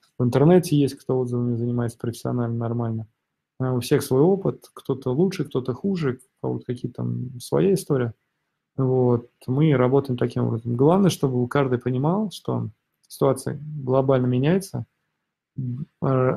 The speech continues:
работайте и думайте именно о безопасности, не думайте только о деньгах. Деньги деньгами, потому что если тут рискнул, там рискнул, у вас торговля пошла, и через три месяца вас забанят, вот как меня, это будет гораздо болезненнее, чем вот любая экономия там одного-двух долларов.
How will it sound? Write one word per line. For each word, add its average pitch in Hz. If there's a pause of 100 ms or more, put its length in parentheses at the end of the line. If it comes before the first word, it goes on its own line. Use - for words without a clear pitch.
(120)
работайте 135
и -
думайте 127
именно 123
о 120
безопасности, 131
не 123
думайте 160
только 147
о 123
деньгах. 120 (440)
Деньги 147
деньгами, 135
потому 127
что 123
если 123
тут 143
рискнул, 131
там 135
рискнул, 170 (380)
у 127
вас 131
торговля 135
пошла, 143
и 135
через 123
три 131
месяца 131
вас 127
забанят, 139
вот 120
как -
меня, 117 (500)
это 139
будет 139
гораздо 135
болезненнее, 131
чем 139
вот 120 (480)
любая 143
экономия 147
там 123
одного-двух 127
долларов. 113